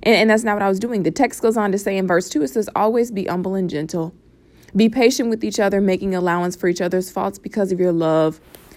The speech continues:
Make every effort," verse three, "to keep yourselves united in the Spirit, binding yourselves together with peace." Verse four, "For there is one Spirit, one body." I'm sorry, "For there is one body and one Spirit, just as you have been called to one glorious hope for the future."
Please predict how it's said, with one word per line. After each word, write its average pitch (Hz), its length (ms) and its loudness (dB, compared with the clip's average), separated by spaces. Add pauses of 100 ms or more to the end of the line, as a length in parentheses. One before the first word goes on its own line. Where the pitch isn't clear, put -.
(200)
Make 202 280 0
every 226 400 0
effort," 180 440 0
verse 185 260 -2
three, 170 260 0 (200)
"to 196 100 4
keep 220 200 -4
yourselves 190 380 0
united 180 380 2
in 190 100 2
the 190 80 -2
Spirit, 170 460 -2
binding 175 320 2
yourselves 175 420 -2
together 160 320 -2
with 156 180 -4
peace." 160 400 -8 (120)
Verse 196 260 0
four, 175 260 -4
"For 170 160 -6
there 170 200 2
is 156 120 0
one 190 280 -4
Spirit, 269 460 -4 (420)
one 185 180 0
body." 165 400 -2 (160)
I'm 208 60 0
sorry, 170 180 2
"For 180 80 2
there 190 120 6
is 180 80 2
one 190 180 2
body 185 240 2
and 220 100 -2
one 226 120 -4
Spirit, 160 400 -2 (440)
just 196 240 6
as 190 120 -2
you 180 80 4
have 175 120 0
been 156 180 -2
called 202 640 -4
to 190 100 0
one 175 240 0
glorious 175 360 -4
hope 160 140 -8
for - 100 -12
the 151 80 -8
future." - 460 -14